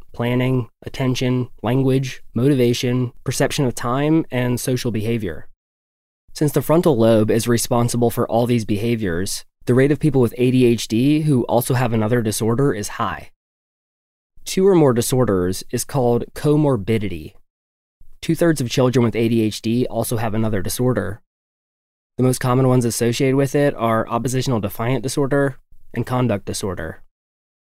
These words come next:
And as I was just researching this now, I realized I may have had oppositional defiant disorder as well. Symptoms include the following:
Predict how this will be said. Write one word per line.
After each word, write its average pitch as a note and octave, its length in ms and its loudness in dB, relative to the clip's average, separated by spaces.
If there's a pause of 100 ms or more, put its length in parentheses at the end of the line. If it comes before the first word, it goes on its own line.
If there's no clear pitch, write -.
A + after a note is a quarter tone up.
(600)
And A#2+ 220 0
as D3 160 2
I D3+ 60 4
was B2 200 2
just - 460 -2
researching C#3 500 0
this A#2 160 0
now, A#2+ 280 0
I A#2+ 80 2
realized A#2 460 0
I A2+ 140 -2
may A#2 320 -2
have B2 180 -4
had A2 240 -4
oppositional A#2 540 -4
defiant A2+ 380 -4
disorder G#2 400 -4
as F#2+ 180 -8
well. G#2 320 -6 (760)
Symptoms E3 420 2
include A#2 340 0
the G#2+ 80 -2
following: G#2 560 -2